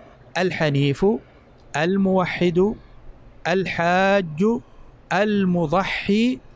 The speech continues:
المستقبل للكعبة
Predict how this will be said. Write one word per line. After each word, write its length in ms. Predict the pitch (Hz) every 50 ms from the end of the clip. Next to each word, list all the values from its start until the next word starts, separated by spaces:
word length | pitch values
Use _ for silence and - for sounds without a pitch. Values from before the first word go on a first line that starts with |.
| - - - - - - - - - -
المستقبل 1080 | 175 208 233 233 214 214 202 - - - 233 220 - - 175 190 196 196 208 240 262 254 - - - - - - - -
للكعبة 960 | 147 170 175 151 - - 214 214 190 196 190 202 202 - - 233 254 269